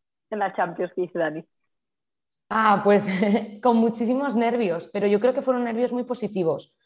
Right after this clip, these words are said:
Speaker 2: O sea, sí que es verdad que antes de, en el vestuario, antes del partido, estábamos todas, ¿sabes? Como con las piernas así ya de, de "quiero salir, quiero salir". O sea, que termine la charla ya, que queremos estar ahí,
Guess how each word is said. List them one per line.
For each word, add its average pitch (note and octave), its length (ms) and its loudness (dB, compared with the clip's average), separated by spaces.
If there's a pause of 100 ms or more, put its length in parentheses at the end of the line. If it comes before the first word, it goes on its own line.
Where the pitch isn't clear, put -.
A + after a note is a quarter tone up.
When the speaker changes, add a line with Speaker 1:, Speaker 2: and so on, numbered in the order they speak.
(140)
Speaker 2:
O - 80 -20
sea, G3+ 140 0
sí G#3 100 0
que G#3 100 2
es E3 60 0
verdad G3+ 280 4
que G3 300 6
antes F#3+ 320 0
de, F3 380 2
en E3 80 -8
el D#3+ 80 -4
vestuario, F3 520 0
antes E3+ 240 -2
del F3+ 100 -4
partido, F#3 500 -4 (340)
estábamos A3 520 6
todas, A#3+ 400 4 (260)
¿sabes? G#3+ 320 0
Como G3 220 0
con F#3 120 2
las F3 140 -2
piernas A3 340 0
así A3+ 360 2
ya G#3+ 220 4
de, G3 380 2
de F#3 220 -2
"quiero G#3+ 200 2
salir, D#3 320 -4
quiero G3+ 160 -4
salir". D3 320 -8
O C#3 40 -12
sea, C3+ 160 -8
que D3+ 80 -4
termine F3+ 280 2
la G#3 160 2
charla G3 240 2
ya, B3 220 6
que F#3 100 -2
queremos F#3 320 -4
estar F3+ 240 -2
ahí, B3+ 400 -2